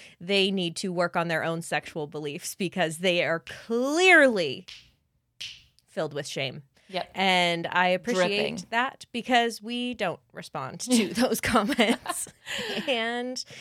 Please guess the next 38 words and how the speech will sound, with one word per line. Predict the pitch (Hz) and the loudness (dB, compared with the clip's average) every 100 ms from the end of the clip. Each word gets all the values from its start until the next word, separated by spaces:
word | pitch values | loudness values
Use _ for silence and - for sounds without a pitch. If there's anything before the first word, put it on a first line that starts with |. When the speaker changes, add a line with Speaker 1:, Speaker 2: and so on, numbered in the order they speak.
| - - - | -16 -16 -12
Speaker 1:
that's | - 202 196 | 2 4 4
just | 233 220 | -4 -2
the | 240 | 0
way | 233 233 | 2 2
it | 233 | 2
is. | 240 339 | 0 -2
Speaker 2:
Mm-hmm. | - - | -8 -4
Speaker 1:
There's | 190 170 220 | 0 0 0
no | 180 175 | -2 -4
plans | - 185 180 | -2 -4 -2
in | 180 | -6
the | |
future | 180 196 190 202 | -8 -8 -8 -10
to | |
start. | - - - - | -8 -8 -8 0
So | 370 226 - | 4 6 6
Speaker 2:
<laughs> | - 240 370 - - - - _ _ _ _ _ - - - - - | 6 4 2 -4 -12 -12 -20 _ _ _ _ _ -14 -8 -8 -8 -8
So | - 330 | 0 4
head | 349 359 | 6 6
to | |
YouTube | 330 311 285 226 175 | 4 2 4 2 2
for | 202 | -2
some | 202 202 | -2 0
entertainment. | 190 185 202 185 196 233 | 0 0 0 0 2 6
Speaker 1:
Yeah. | 262 208 196 | 8 8 6
Speaker 2:
And, | 220 220 220 220 | 2 2 0 2
uh, | 220 214 214 214 - _ _ _ _ | 4 4 2 -2 -18 _ _ _ _
we | 190 233 | -4 0
will | 240 | 0
see | 233 262 | 0 0
you | 262 | 0
next | 233 233 - | 0 -2 -4
week. | 294 196 - _ _ _ _ _ _ _ | -4 -4 -8 _ _ _ _ _ _ _
Speaker 1:
Yeah, | - 359 - _ _ _ - | -4 -4 -6 _ _ _ -8
probably. | 247 302 254 185 202 _ _ _ _ _ - | -6 -6 -8 -10 -10 _ _ _ _ _ -12
Speaker 2:
If | 180 | -2
I'm | 208 247 | 0 2
there. | 175 139 | 0 -2